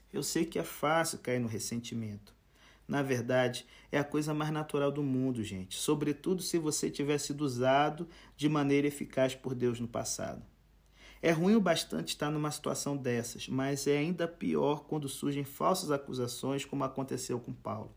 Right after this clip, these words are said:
Nunca pare de cultivar a vida de sua alma, mesmo quando você tem a sensação de estar voando às cegas.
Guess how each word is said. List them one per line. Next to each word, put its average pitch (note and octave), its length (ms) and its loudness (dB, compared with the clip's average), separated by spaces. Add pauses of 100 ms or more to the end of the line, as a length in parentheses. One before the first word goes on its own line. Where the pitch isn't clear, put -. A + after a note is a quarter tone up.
(680)
Nunca G3 540 4
pare C#3+ 500 2
de C3+ 140 -6
cultivar A#2+ 720 -4
a B2 80 0
vida B2 500 -2
de A#2 120 -4
sua A#2 280 -4
alma, A2 360 -2 (320)
mesmo D#3+ 320 2
quando E3 320 -2
você D3+ 300 -2
tem D#3+ 160 -4
a D#3 40 0
sensação D3+ 460 -4
de C#3+ 80 -6
estar C#3+ 240 2
voando C#3+ 400 0
às C3 80 -2
cegas. A#2+ 580 -6